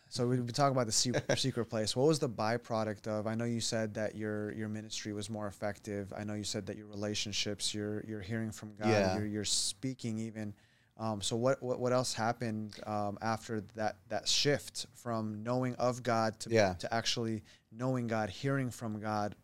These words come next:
Speaker 2: Mm.
Speaker 1: personally? Wh-, what, where did that take you on your life journey?
Speaker 2: Oh my goodness. I think there's three words comes to mind. It's transformation,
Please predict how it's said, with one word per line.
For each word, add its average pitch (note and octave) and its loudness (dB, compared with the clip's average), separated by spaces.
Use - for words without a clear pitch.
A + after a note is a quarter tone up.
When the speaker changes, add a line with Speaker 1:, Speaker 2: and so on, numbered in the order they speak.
Speaker 2:
Mm. - -4
Speaker 1:
personally? G#2 0
Wh-, A2+ -14
what, C3+ 2
where C3+ 4
did C3+ 2
that B2+ 0
take C3 -2
you A2+ 0
on G#2 -2
your G2+ -2
life G#2+ 0
journey? G#2 -4
Speaker 2:
Oh G#2+ 0
my G2+ 0
goodness. G2 0
I A#2+ 8
think C3 10
there's A2+ 8
three A#2+ 6
words A2 8
comes G2+ 4
to G#2 2
mind. G2 4
It's - 0
transformation, G#2+ 4